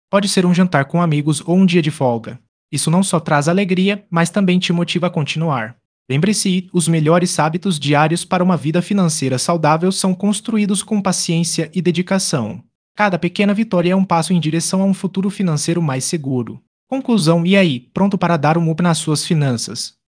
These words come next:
Lembre-se, o planejamento financeiro é como um mapa que te guia em direção aos seus sonhos. Comece com um orçamento, economize e evite aquelas compras por impulso que só fazem o seu bolso chorar. Ao longo do caminho,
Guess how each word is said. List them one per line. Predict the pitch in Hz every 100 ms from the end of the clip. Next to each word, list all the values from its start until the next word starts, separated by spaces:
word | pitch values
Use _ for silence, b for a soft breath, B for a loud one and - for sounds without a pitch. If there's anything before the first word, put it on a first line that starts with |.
| _
Lembre-se, | 139 160 190 - - 110 -
o | 156
planejamento | 180 185 196 190 165 160 180
financeiro | 208 202 160 - 156
é | 180
como | 180 196
um |
mapa | 180 170 185 196
que | 202
te | -
guia | 175 175 180
em |
direção | 165 175 156 - 165
aos | 170 180
seus | - 185
sonhos. | - 147 117 107 - - - _ _ -
Comece | 170 156 160
com | 170 190
um | 196
orçamento, | 190 202 180 143 120 123 -
economize | 147 180 190 180 170 180 -
e | 214
evite | 175 160 151
aquelas | 156 185 196
compras | - 175 175 190
por | - 190
impulso | 190 - 147 -
que | 170
só | 190 170
fazem | - 175 175 180
o |
seu | 175 175
bolso | 139 170 180
chorar. | 156 160 139 107 107 _ _ _ -
Ao | 117
longo | 123 175
do | 196
caminho, | 208 196 160 139 110 101